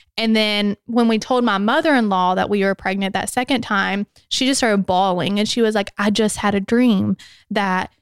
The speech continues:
you told us you were pregnant," or something, like, something about me being pregnant. And so we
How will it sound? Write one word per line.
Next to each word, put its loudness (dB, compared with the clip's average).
you 2
told 0
us 0
you 0
were 0
pregnant," 0
or -2
something, 0
like, -2
something 0
about -2
me 2
being -2
pregnant. -4
And -2
so -2
we 0